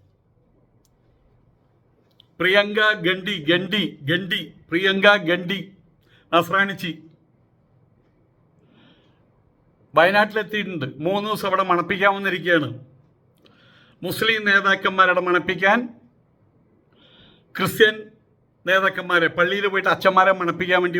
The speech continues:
വന്നിരിക്കുകയാണ്. എടി പ്രിയങ്കേ, എടി പ്രിയങ്കേ, അവിടെ കുറേ,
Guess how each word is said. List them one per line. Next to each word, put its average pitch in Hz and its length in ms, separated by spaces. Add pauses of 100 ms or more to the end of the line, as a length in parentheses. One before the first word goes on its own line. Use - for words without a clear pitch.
വന്നിരിക്കുകയാണ്. 160 520 (680)
എടി 214 180 (140)
പ്രിയങ്കേ, 185 500 (840)
എടി 214 200 (160)
പ്രിയങ്കേ, 190 560 (1600)
അവിടെ 165 240
കുറേ, 196 220